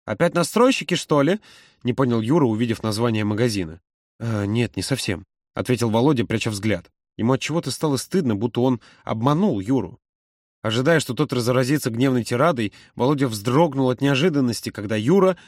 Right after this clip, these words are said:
хлопнув дверью, молча скрылся в спальне. Юра не появился ни когда пианино несли, ни когда устанавливали на место старого. Сразу как грузчики и настройщики ушли, Володя тихонько прокрался в спальню, думая, что Юра спит. Но тот лежал на своем месте, незряче уставившись в окно.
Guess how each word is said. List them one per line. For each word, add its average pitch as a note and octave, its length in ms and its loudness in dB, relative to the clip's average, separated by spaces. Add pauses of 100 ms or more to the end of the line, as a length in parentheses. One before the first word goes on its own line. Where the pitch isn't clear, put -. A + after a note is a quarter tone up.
хлопнув A#2 420 0
дверью, B2+ 460 2
молча A#2+ 320 0
скрылся B2 400 0
в - 40 -8
спальне. F#2 480 -4 (680)
Юра D#3+ 240 4
не E3+ 100 4
появился D#3+ 480 2
ни C#3+ 80 2
когда C#3 300 -2
пианино C#3+ 340 2
несли, C3+ 480 2
ни C#3+ 80 2
когда A2+ 340 0
устанавливали A#2 600 -2
на A2 160 0
место A#2+ 260 -2
старого. G#2 540 -4 (400)
Сразу E3+ 360 2
как C#3+ 160 0
грузчики D3 460 2
и - 20 2
настройщики B2+ 640 0
ушли, E3+ 460 0 (260)
Володя C#3 340 2
тихонько D#3 400 0
прокрался C#3 480 0
в - 60 -4
спальню, D3+ 420 2
думая, A#2 300 0
что - 160 -6
Юра B2 180 0
спит. C#3 400 -4 (460)
Но F3+ 200 4
тот F3 200 0
лежал C#3+ 240 2
на C3 80 2
своем A#2+ 260 0
месте, C#3 420 2
незряче A#2 480 0
уставившись A#2 600 -2
в B2+ 60 0
окно. F2+ 340 -6